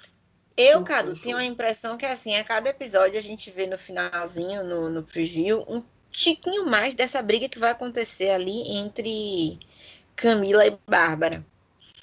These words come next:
Speaker 1: Agora, geralmente, na-, nas temporadas anteriores, a gente tem várias brigas. Então, você vê vários flashes
Speaker 2: Sim.
Speaker 1: do que vai acontecer. E ao longo da temporada, as coisas vão acontecendo.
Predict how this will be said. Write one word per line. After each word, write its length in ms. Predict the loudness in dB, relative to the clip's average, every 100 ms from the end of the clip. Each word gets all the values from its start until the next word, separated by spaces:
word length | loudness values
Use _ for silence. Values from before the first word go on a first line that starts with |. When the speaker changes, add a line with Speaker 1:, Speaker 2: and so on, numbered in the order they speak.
| -20 -20 -20 -10 0
Speaker 1:
Agora, 320 | 4 4 4
geralmente, 440 | 2 0 -4 -8
na-, 120 | -10 -8
nas 160 | -8
temporadas 420 | -8 -4 -4 -4
anteriores, 520 | -6 -8 -6 -6 -6 -8
a 60 |
gente 200 | -10 -10
tem 180 | -10 -10
várias 540 | -6 -4 -2 -2 -4 -4
brigas. 260 | -4 -4
Então, 140 | -6 -10
você 200 | -8 -8
vê 140 | -6
vários 960 | -2 0 0 0 -2 -4 -14 -16 -16 -2
flashes 840 | 4 6 6 2 -4 -6 -6 -10 -20 _ -20
Speaker 2:
Sim. 220 | -18 -10 0
Speaker 1:
do 120 | 0
que 140 | 0
vai 200 | 4 6
acontecer. 640 | 6 2 -6 -8 -4 -2 0
E 80 |
ao 180 | 0 0
longo 180 | 0 -2
da 40 |
temporada, 460 | -4 -4 0 0 0
as 60 | -6
coisas 260 | -10 -2
vão 200 | -2 0
acontecendo. 880 | -2 -6 -10 -10 -10 -12 -12 -14 -16